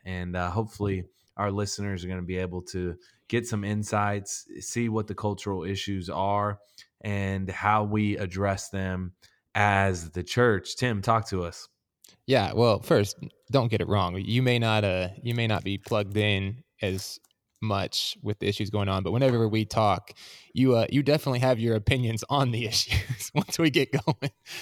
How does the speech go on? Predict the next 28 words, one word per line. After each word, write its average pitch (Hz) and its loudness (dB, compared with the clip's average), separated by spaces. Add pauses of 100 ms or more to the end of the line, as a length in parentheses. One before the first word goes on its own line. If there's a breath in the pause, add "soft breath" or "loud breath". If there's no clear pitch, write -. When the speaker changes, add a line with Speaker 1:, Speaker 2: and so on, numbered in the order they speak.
Speaker 2:
So, 139 2
uh, 120 2 (460 loud breath)
uh, 113 4
but 135 6
yeah, 147 8
we 123 4
thought 131 4
it 113 4
would 107 2
be 107 0
good, 113 4
um, 98 -4 (100)
since 117 -4
we've, 120 -2
uh, 101 2
recorded 110 0
our 104 2
last 104 0
episode. 101 -4 (840)
I 120 -4
think 151 -2
we 160 2
recorded 101 0
it - -8
right 104 2
as 101 0
the 98 -10
convention 95 -6